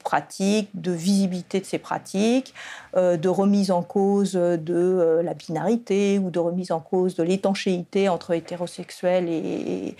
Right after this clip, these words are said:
et, euh, homosexuels, avec, euh, toutes, euh, les pratiques bisexuelles et l'affirmation de, de,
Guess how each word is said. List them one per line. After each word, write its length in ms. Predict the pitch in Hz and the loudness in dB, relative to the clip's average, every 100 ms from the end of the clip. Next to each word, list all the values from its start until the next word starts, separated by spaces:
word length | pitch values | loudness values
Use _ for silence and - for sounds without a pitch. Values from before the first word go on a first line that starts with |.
| - - - - | -16 -18 -18 -6
et, 240 | 165 156 | -2 0
euh, 160 | 147 151 | 0 0
homosexuels, 800 | 165 165 - 160 - 196 202 202 | -2 -2 -4 -8 -2 2 4 4
avec, 400 | 180 170 165 - | 2 0 -2 -2
euh, 200 | 175 175 170 | -6 -6 -8
toutes, 380 | - 185 - - - - - - - - | -14 -16 -14 -12 -12 -12 -18 -20 -18 -8
euh, 140 | - - - 190 - - - | -8 -6 -10 -12 -14 -12 -6
les 100 | 165 | -6
pratiques 760 | - 156 151 - 175 180 - | -2 -4 -4 -6 -2 -4 -4
bisexuelles 1000 | 175 165 165 156 - - - 185 185 190 170 | -4 -4 -6 -12 -12 -14 -2 0 2 2 2
et 60 | |
l'affirmation 760 | 160 160 175 170 165 - 180 175 | 0 -2 -4 -4 -4 -6 -8 -8
de, 260 | 165 170 170 | -6 -8 -10
de, 280 | 165 - - | -10 -12 -14